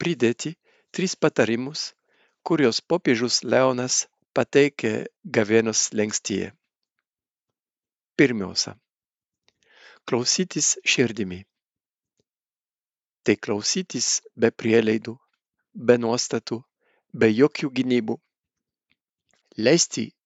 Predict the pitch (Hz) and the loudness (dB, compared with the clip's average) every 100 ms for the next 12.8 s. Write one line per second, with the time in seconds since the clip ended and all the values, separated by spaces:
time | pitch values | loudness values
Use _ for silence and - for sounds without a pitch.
0 | - 185 - 131 117 131 123 110 110 _ | -8 -6 -2 0 2 0 0 -6 -6 _
1 | _ _ _ _ _ - 113 101 127 147 | _ _ _ _ _ -6 0 2 2 0
2 | _ _ - 117 143 143 123 143 151 139 | _ _ -6 4 4 4 0 0 -2 -2
3 | 117 107 _ _ _ _ _ 110 104 117 | -6 -6 _ _ _ _ _ -2 2 4
4 | 127 - 123 110 107 - - 107 _ _ | 2 2 0 2 0 -2 -8 -12 _ _
5 | _ _ _ _ _ _ _ _ _ _ | _ _ _ _ _ _ _ _ _ _
6 | _ _ _ _ - 147 - - - 123 | _ _ _ _ 0 0 0 -4 -4 2
7 | 127 110 101 - - _ _ - 143 120 | 2 0 -6 -6 -8 _ _ -4 2 4
8 | 120 151 - - 131 120 - 98 - _ | 4 2 0 0 0 2 -2 -2 -14 _
9 | _ - 135 - - 151 - - - 135 | _ -2 0 0 2 2 2 0 -4 -2
10 | - 123 123 104 110 _ _ _ - 135 | 2 2 2 -4 -8 _ _ _ 0 0
11 | - 120 147 - - 101 - 131 123 - | 0 0 0 2 0 -2 -4 -6 -2 -2
12 | 110 110 107 110 98 95 - | 0 0 0 -2 -8 -6 -8